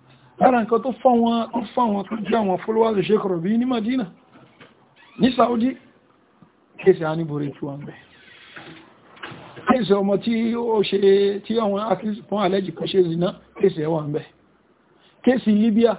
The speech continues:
kéèsì ẹ̀ wà ń bẹ̀. Ogun tó ń lọ ní Libya, bó ni wọ́n ṣe dá sí? Àwọn apé ẹlẹ́yẹlẹ́, wọ́n hazara lórí ara wọn. Sheikh Muhammad, eh, kéèsì Muhammad Al-Imam,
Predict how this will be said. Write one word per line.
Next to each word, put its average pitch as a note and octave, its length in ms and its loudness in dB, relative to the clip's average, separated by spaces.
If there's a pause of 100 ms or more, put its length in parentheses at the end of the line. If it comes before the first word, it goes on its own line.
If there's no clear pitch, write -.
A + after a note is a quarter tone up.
(200)
kéèsì E3+ 260 -4
ẹ̀ E3+ 100 -2
wà E3+ 100 -6
ń E3+ 80 -6
bẹ̀. D#3+ 120 -8 (880)
Ogun F3 260 0
tó G3 100 4
ń G3 100 4
lọ F#3 100 4
ní G3+ 80 2
Libya, G3+ 260 2
bó F#3 160 2
ni E3 80 -6
wọ́n E3 160 -8
ṣe E3 120 -10
dá D#3 120 -8
sí? - 160 -16 (500)
Àwọn F3+ 180 0
apé F3+ 400 -4
ẹlẹ́yẹlẹ́, E3+ 640 -2 (120)
wọ́n F3+ 200 -6
hazara D#3+ 720 -6 (520)
lórí D#3+ 260 0
ara C3+ 180 -4
wọn. C#3+ 200 -10 (1300)
Sheikh A#3+ 240 0
Muhammad, G#3+ 400 0
eh, F3 300 2 (160)
kéèsì G#3+ 340 -6 (160)
Muhammad G3+ 340 0
Al-Imam, G3 520 -2